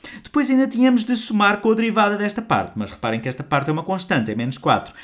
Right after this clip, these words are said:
A derivada dá zero. Portanto, a derivada de dois x ao quadrado menos quatro é simplesmente quatro x. Portanto, à Catarina faltou multiplicar por quatro x. Ou seja, aqui também falta multiplicar por quatro x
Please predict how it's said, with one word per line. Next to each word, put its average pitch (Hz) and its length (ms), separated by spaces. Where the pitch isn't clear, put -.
A 110 80
derivada 123 500
dá 123 160
zero. 110 320
Portanto, 113 440
a - 80
derivada 110 460
de 98 120
dois 180 280
x 156 180
ao 151 80
quadrado 120 420
menos 151 240
quatro 135 460
é 165 120
simplesmente 147 720
quatro 147 400
x. 90 320
Portanto, 147 460
à 113 120
Catarina 185 680
faltou 214 640
multiplicar 214 760
por 113 120
quatro 104 300
x. - 400
Ou 139 100
seja, 113 400
aqui 147 280
também 117 280
falta 139 500
multiplicar 120 640
por - 120
quatro - 340
x 226 380